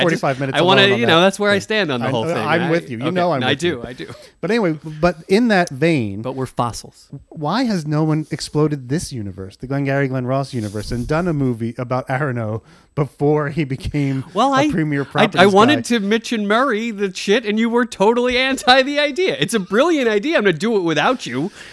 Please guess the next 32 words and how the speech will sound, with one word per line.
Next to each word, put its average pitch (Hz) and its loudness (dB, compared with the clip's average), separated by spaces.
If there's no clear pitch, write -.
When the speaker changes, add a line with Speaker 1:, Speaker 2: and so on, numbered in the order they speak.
Speaker 1:
but 214 -4
I 190 4
thought 196 2
it'd 170 0
be 147 -4
fun 139 -2
to 127 0
have 131 0
you 131 -2
on 113 -4
board. 123 -6
Speaker 2:
I'm 165 -6
a, 262 -4
uh, - -8
w-, 165 -8
well, 170 -2
let's 185 -6
Speaker 1:
Nope. 175 4
Speaker 2:
talk 339 -2
about 151 4
it 117 -4
because, 175 0
Speaker 1:
Nope. 202 2
Speaker 2:
like, 170 0
but 185 0
I'm 247 2
Speaker 1:
Train 214 -2
has 143 0
left 165 -2
the 220 -4
station, 147 -2
pal. 127 -10